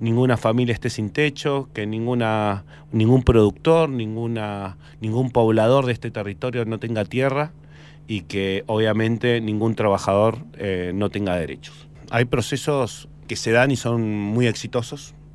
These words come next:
y hay otros que te-, claramente tienen un rol más de sociocomunitario, de contención. Acá hay un, hay como un, un mito que también hay que,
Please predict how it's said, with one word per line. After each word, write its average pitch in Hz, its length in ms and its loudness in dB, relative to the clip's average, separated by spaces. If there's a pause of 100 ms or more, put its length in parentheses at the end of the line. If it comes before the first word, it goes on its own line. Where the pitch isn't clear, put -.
(140)
y 110 60 -6
hay 113 140 4
otros 113 200 -2
que 101 140 -4
te-, - 140 -10
claramente 104 500 -2
tienen 92 560 -2
un 98 300 -4
rol 101 240 2
más 95 200 0
de 90 160 0
sociocomunitario, 95 1080 -4
de 87 80 -4
contención. 87 640 -4 (720)
Acá 180 220 2
hay 190 100 4
un, 139 200 2
hay 123 240 2
como 110 300 2
un, 107 260 0
un 120 220 4
mito 139 320 6
que 98 120 -2
también 107 280 -2
hay 110 60 0
que, 95 340 0